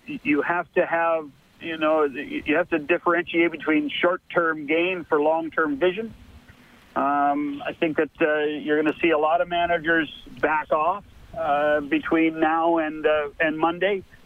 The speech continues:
simply because the prices are so high. And then you're gonna see, uh, you, you might even see things change on Sunday and Monday when, uh, when prices get devalued again. So th-, this is a game of poker. But when you look at,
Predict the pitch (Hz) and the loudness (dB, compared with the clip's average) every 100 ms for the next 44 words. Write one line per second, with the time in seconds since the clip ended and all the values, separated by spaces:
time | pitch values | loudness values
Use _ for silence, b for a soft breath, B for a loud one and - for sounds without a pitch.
0 | - 175 156 160 151 143 151 135 - 156 | -6 -4 -2 -2 0 0 0 -2 -2 -2
1 | 151 160 143 139 - 139 120 143 156 196 | -4 -4 -2 -2 0 0 2 0 0 -2
2 | 220 - - - - - - 147 156 160 | -8 -14 -20 -20 -20 -6 -2 0 0 2
3 | 160 165 151 - 170 170 165 165 165 156 | 0 0 -4 0 2 4 2 2 0 -2
4 | 160 160 156 170 180 175 170 - 180 165 | -4 -2 0 0 0 -2 -4 -2 -2 0
5 | 175 180 160 - - 180 190 165 165 151 | -2 -2 -4 -4 -2 -2 -2 0 0 0
6 | 180 175 175 170 170 180 180 170 170 170 | 0 2 0 0 0 -2 -2 0 2 2
7 | 165 160 - B - 147 147 165 170 170 | 0 0 -2 B -2 0 2 0 -2 -4
8 | 139 156 160 151 156 190 185 147 131 127 | 0 0 2 2 2 2 0 0 -2 -2
9 | 127 143 139 147 117 180 226 196 160 185 | 2 2 2 0 -4 -2 0 0 2 0
10 | 185 175 170 180 135 104 B B B B | 0 0 0 -2 -4 -10 B B B B
11 | - 143 151 156 190 190 196 - 175 165 | 0 2 2 0 0 2 2 2 0 0